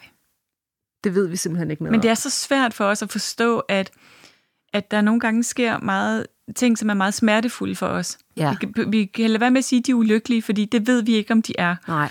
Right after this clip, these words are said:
Speaker 2: Øh, men vi kan i hvert fald sige, at vi, vi kan føle os ulykkelige, og at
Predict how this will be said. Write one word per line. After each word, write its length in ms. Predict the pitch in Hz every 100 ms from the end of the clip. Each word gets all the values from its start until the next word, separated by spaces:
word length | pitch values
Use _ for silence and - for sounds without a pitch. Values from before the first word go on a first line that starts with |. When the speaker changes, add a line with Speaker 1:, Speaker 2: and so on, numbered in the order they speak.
| - - - -
Speaker 2:
Øh, 220 | 202 190
men 160 | - 202
vi 100 | 202
kan 80 | 220
i 20 |
hvert 100 | 240
fald 100 | 247
sige, 140 | 254 220
at 40 |
vi, 60 | 208 _
vi 80 | 202
kan 160 | 190 196
føle 240 | 247 269
os 100 | 262
ulykkelige, 520 | 208 180 175 190 190 -
og 200 | - 190 -
at 220 | 185